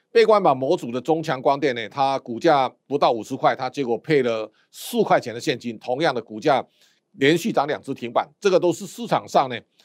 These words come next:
开始对这种高息的股票呢开始青睐的。你知道整个通路商啊，除了联强以外呢，灿坤去年E P S啊一点八五，那么它去年现金配一点五五，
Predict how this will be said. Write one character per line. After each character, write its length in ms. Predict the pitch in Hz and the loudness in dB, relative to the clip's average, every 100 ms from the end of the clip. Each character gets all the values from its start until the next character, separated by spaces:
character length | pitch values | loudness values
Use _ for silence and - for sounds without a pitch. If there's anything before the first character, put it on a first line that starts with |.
| _ _ - | _ _ -2
开 280 | 180 196 | 2 2
始 240 | 185 131 131 | 2 -4 -6
对 280 | 123 165 135 | 2 4 4
这 160 | 131 | 0
种 240 | 135 110 104 | -4 -4 -4
高 280 | - 170 180 | 2 4 2
息 240 | 175 117 | -2 -6
的 140 | 120 131 | -2 -2
股 180 | - 101 | -4 -4
票 200 | 165 139 | 0 0
呢 100 | - | -2
开 180 | - 143 | -6 -6
始 160 | - 117 113 | -6 -12 -12
青 220 | - 139 | -10 -4
睐 160 | 147 123 | -2 -2
的。 140 | 92 | -4
你 140 | 110 120 | -14 -10
知 120 | 180 | 0
道 280 | 175 143 127 | 2 2 0
整 180 | - | -4
个 80 | 131 | -2
通 220 | 147 180 | -2 -2
路 120 | 196 156 | -2 0
商 200 | 160 143 | 2 0
啊， 100 | 117 | -2
除 160 | 151 | -2
了 80 | 160 | -2
联 200 | 135 151 | 0 -2
强 200 | 175 120 | -2 -4
以 40 | 120 | 0
外 180 | 147 | 0
呢， 100 | 123 104 _ _ - | 0 -6 _ _ -12
灿 300 | - 226 185 | -2 -2 2
坤 180 | 190 | 0
去 200 | 196 220 | 0 -2
年 120 | 160 151 | -2 -2
E 80 | |
P 140 | 170 165 | -2 -2
S 180 | 147 131 | 0 -2
啊 80 | 110 | -4
一 100 | 180 | -2
点 160 | 156 | -2
八 180 | 107 139 | 0 2
五， 160 | 135 92 | 0 -2
那 60 | 127 | -6
么 140 | 135 | -6
它 120 | 120 | -4
去 180 | 139 175 | -6 -4
年 180 | 123 120 | -6 -8
现 200 | 120 165 | -4 -4
金 200 | 127 139 | -2 -6
配 260 | 139 151 117 | -4 -2 -4
一 80 | 156 | -6
点 160 | 147 104 | -8 -6
五 240 | 113 147 | -6 -8
五， 120 | 104 | -10